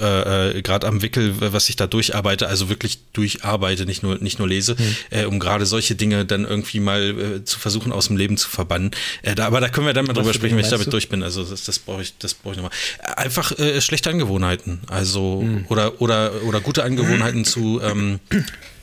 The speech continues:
Speaker 1: zu forcieren oder sowas, ne? Also
Speaker 2: Ja.
Speaker 1: und eine schlechte Angewohnheit ist bei mir zum Beispiel auch, ähm,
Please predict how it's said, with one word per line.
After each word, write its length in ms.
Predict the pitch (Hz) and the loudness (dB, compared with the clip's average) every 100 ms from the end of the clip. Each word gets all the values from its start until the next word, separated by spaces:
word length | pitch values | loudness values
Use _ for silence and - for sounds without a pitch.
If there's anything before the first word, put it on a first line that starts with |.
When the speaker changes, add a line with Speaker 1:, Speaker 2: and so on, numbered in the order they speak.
| - | -6
Speaker 1:
zu 640 | - 120 107 104 104 107 - | -2 0 2 2 2 0 -4
forcieren 720 | - - 120 - 147 98 87 | -6 -2 0 2 2 0 -2
oder 280 | 90 90 90 | -4 -2 -2
sowas, 340 | 87 82 82 | -2 -2 0
ne? 160 | 110 139 | 0 2
Also 160 | 107 113 | 2 4
Speaker 2:
Ja. 60 | |
Speaker 1:
und 140 | 107 - | 2 0
eine 60 | |
schlechte 300 | - 131 - | -2 0 0
Angewohnheit 540 | 104 131 131 156 160 - | 0 0 0 0 0 0
ist 100 | - | -2
bei 100 | 107 | 0
mir 140 | 120 | 0
zum 140 | - 120 | 0 0
Beispiel 240 | 110 110 | 0 0
auch, 260 | 98 131 - - - - | 2 0 -2 -8 -8 -8
ähm, 760 | - 107 110 113 110 110 110 | -2 2 4 4 4 4 2